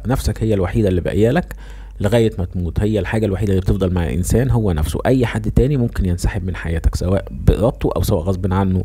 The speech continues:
يعني الموت جنبه او الكلام ده كله. لو محتاج ان انت تطلب مساعدة من دكتور، يبقى لازم ما تترددش انك تروح، لان انت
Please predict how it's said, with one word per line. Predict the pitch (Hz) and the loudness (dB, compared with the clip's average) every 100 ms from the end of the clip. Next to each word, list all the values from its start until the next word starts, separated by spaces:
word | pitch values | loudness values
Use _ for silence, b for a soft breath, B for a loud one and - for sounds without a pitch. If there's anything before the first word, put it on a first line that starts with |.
| - | -2
يعني | 67 87 85 90 B B B | -2 0 0 -4 B B B
الموت | 90 87 95 101 | 0 2 4 4
جنبه | 92 87 95 95 | 4 2 2 0
او | 82 90 | 0 0
الكلام | - 82 85 | -2 -4 -2
ده | 82 | -4
كله. | - - - b b b b b b - | -6 -8 -10 b b b b b b 0
لو | 107 156 127 92 92 | 4 4 4 -2 -6
محتاج | 92 - 110 92 90 | -8 -4 -2 -2 -2
ان | 85 | -6
انت | 85 85 | -6 -6
تطلب | 90 107 - - - - | -2 -2 -2 -6 -6 -8
مساعدة | - 101 90 80 82 - - | -2 0 0 0 -4 -8 -6
من | 87 85 | -4 -2
دكتور، | 82 - 95 147 147 | -4 0 0 0 0
يبقى | 90 85 | -2 0
لازم | 92 120 120 120 | 4 4 2 0
ما | 90 | 0
تترددش | 95 - 87 101 - | 0 0 -4 -4 -4
انك | 92 87 | -8 -8
تروح، | - 110 139 | -6 -6 -4
لان | 90 92 101 92 | -4 -2 0 -2
انت | 80 104 107 110 | 0 -2 2 2